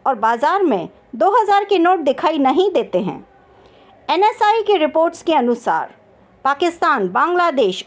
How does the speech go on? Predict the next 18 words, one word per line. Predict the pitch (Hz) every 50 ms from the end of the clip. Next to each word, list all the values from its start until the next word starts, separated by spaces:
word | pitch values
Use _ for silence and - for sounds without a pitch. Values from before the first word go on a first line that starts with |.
| -
और | 359 403 415
म्यांमार | 311 240 247 240 247 254 254 254 262 302 392 427
से | - - - 190 165 180 - _ - - _ _ _ -
दो | 220 214 359 415
हज़ार | 494 453 427 427 403 403 403
के | 392 415 480 381
जाली | 233 196 262 269 294 320 403 403 403
नोट | 285 240 247 226 185 - - - - - _ _ _ _ -
बड़ी | 208 269 392 480 523 587
संख्या | 571 494 349 339 339 370 320 320
में | 330 349 330
भारतीय | 254 247 294 269 285 277 - 330 359 381
बाजार | 339 277 233 226 214 269 262 269
में | 269 285 311
चलाए | 302 - 285 254 269 302 339
जा | 330 269 269 214
रहे | 185 180 170 180
हैं। | 214 185 131 160